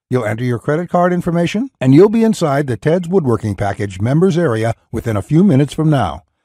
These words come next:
You have nothing to lose. You're backed up by my guarantee. You'll be able to download my plans.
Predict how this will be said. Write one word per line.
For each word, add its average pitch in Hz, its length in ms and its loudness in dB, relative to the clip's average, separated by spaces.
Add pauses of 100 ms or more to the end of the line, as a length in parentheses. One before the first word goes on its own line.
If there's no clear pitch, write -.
(240)
You 156 80 4
have 190 80 4
nothing 214 280 2
to 165 60 2
lose. 156 440 0 (120)
You're - 100 -6
backed 139 340 -4
up 185 140 0
by 107 160 0
my 127 240 0
guarantee. 156 680 -2 (380)
You'll 180 140 4
be 190 180 2
able 156 200 0
to 127 140 0
download 139 540 0
my 127 160 -2
plans. 95 580 -8